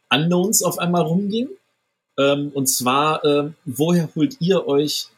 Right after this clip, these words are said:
eure Informationen zu Neuheiten oder zu allem anderen von den Verlagen? Und, ähm, ich meine, wir sind ein Verlag, wir versuchen möglichst viel zu kommunizieren. Wir sind aktiv halt mit unserem Podcast und auf Discord und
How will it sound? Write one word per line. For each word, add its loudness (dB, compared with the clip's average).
eure 2
Informationen 0
zu -2
Neuheiten 0
oder 0
zu -6
allem 0
anderen 0
von 0
den 2
Verlagen? 0
Und, -14
ähm, -2
ich -12
meine, 0
wir -2
sind -2
ein 0
Verlag, -2
wir 0
versuchen 0
möglichst -2
viel 0
zu -6
kommunizieren. -2
Wir -2
sind -6
aktiv -8
halt -2
mit -8
unserem -4
Podcast -6
und -8
auf -10
Discord -2
und -12